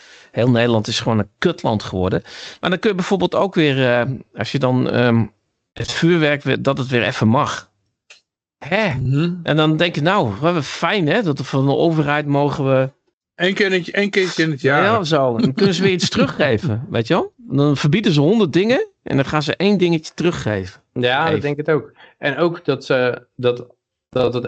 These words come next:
Speaker 3: dat je er eenmaal aan gewend bent geraakt van, nou, de volgende keer kan er weer een lockdown zijn. Dan gaat hij er wel af. Want, en dan kan je er ook mee leven, want oké, het is maar twee weken of zo, weet je wel. Daarna is het weer, eh, is het weer over. Dat
Speaker 1: En
Speaker 3: is
Speaker 1: maar
Speaker 3: altijd.
Speaker 1: weet je wat het, weet je wat het ook is? Dan, ehm,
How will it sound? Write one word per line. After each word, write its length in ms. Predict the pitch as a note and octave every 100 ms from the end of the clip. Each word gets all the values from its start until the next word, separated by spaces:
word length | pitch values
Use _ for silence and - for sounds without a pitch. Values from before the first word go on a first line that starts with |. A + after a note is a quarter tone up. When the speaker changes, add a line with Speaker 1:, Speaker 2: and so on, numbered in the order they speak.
| B2+
Speaker 3:
dat 140 | B2
je 60 | A#2+
er 60 | B2+
eenmaal 220 | B2+ B2
aan 60 |
gewend 280 | A#2+ A#2+ D3+
bent 220 | C#3 C#3
geraakt 380 | B2+ A#2+ A#2+ A#2+
van, 240 | - A2+ A2+
nou, 200 | A#2+ A2+
de 60 |
volgende 320 | G#2+ C3 A#2
keer 180 | G#2+ A#2
kan 140 | A2 A#2
er 60 |
weer 140 | A#2 A2+
een 60 |
lockdown 460 | A#2 B2 A2 G#2 G2+
zijn. 160 | G2
Dan 80 | G2+
gaat 160 | C#3 C#3
hij 80 | B2+
er 60 |
wel 240 | B2 D3 -
af. 180 | C3+ E3+ - - - _
Want, 160 | - C3+
en 160 | D#3 D3+
dan 100 | D3+
kan 140 | E3
je 60 | D3+
er 80 |
ook 80 | E3
mee 200 | D#3 C3+
leven, 420 | C3 C3 D#3 D#3+
want 180 | D#3+ C3+ B2+ C#3
oké, 160 | C3+
het 160 | A#2 A2
is 80 | B2+
maar 140 | C3+
twee 240 | - D3+
weken 300 | C#3+ A#2+ A2+
of 80 | -
zo, 200 | - F#2+
weet 160 | G2 G2
je 80 | B2+
wel. 80 |
Daarna 320 | C3 B2 C#3 C#3+
is 100 | C3
het 140 | C3
weer, 280 | B2+ A#2+ A#2
eh, 420 | A2+ A2+ A2 A2
is 100 | A2+
het 120 | A#2
weer 140 | A#2 G2+
over. 220 | G#2 G2+
Dat 80 | A2
Speaker 1:
En 80 | C3
Speaker 3:
is 60 |
Speaker 1:
maar 100 | C#3
Speaker 3:
altijd. 180 | E3 F#3+
Speaker 1:
weet 100 | A#2
je 60 | F#3
wat 100 | G3+
het, 180 | G3 -
weet 220 | - E3 G3
je 60 |
wat 120 | F3
het 140 | F3 -
ook 200 | A3 G#3+
is? 220 | A2+ -
Dan, 320 | - C#3 C3+
ehm, 400 | A#2 C3 C3 C3+